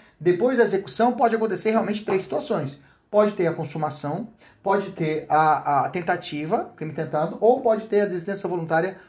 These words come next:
ou arrependimento eficaz. Eu, eu, quando eu vejo assim, é, fica mais fácil de poder entender. Porque quando existia a tentativa, é porque não houve a consumação.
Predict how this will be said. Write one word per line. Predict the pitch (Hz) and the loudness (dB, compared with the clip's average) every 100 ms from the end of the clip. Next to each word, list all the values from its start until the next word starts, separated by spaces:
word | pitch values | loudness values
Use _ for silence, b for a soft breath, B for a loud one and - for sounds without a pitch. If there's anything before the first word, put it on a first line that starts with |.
| B B | B B
ou | 185 190 | 6 6
arrependimento | 175 175 175 143 147 | 4 -2 -4 -4 -10
eficaz. | 139 - - - _ | -10 -12 -12 -14 _
Eu, | - 180 202 | -8 -2 0
eu, | 180 170 | 2 0
quando | 196 | 0
eu | 214 | 2
vejo | 165 180 160 | 4 2 2
assim, | - - 233 196 | -6 -4 -4 -2
é, | 156 | -4
fica | - 180 | -4 -2
mais | 185 208 - | -2 -2 -2
fácil | 165 170 - | 0 0 0
de | 165 | -4
poder | 165 | -2
entender. | 160 180 131 104 - B B B | -2 -2 -6 -8 -14 B B B
Porque | 196 185 | -2 0
quando | 180 220 214 208 | 0 0 2 2
existia | 208 170 170 - 254 254 | 2 0 -6 -6 -4 -2
a | |
tentativa, | 208 139 123 - 220 196 | -2 -6 -10 -8 -6 -4
é | 160 | -4
porque | 143 139 | -6 -6
não | 147 247 | -4 -2
houve | 160 165 | 0 0
a | 202 | -2
consumação. | 208 240 - - 160 160 | -4 -4 -6 -4 -4 -4